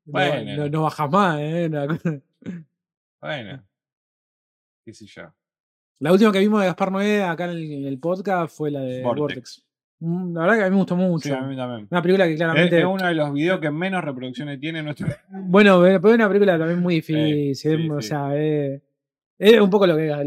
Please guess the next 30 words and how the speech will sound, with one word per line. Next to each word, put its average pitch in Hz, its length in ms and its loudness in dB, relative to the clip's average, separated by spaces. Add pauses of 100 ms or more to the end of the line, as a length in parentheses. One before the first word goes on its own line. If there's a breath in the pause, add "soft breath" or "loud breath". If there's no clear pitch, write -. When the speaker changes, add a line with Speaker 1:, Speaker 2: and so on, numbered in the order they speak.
Speaker 2:
Yo 151 100 0
Speaker 1:
que 151 60 0
Speaker 2:
creo 240 100 -4
que 208 60 -4
hemos 208 200 -2
visto 208 160 -2
hasta 175 180 -4
películas 175 360 -4
más 156 280 -10
difíciles, 101 640 -16
¿eh? 175 220 -6
No, 147 320 -10
a 156 100 -4
mí 214 120 -10
no 226 120 -8
me 190 80 -6
parece 165 360 -8
una 143 200 -8
película 135 380 -10
tan 147 220 -8
difícil 160 420 2
Speaker 1:
De 302 80 4
hecho, 294 140 -4
Speaker 2:
en 277 60 6
el 208 40 2
Speaker 1:
yo, 277 220 0
Speaker 2:
sentido 127 520 -12
de - 80 -8
Speaker 1:
yo 254 140 -2
diría 269 300 6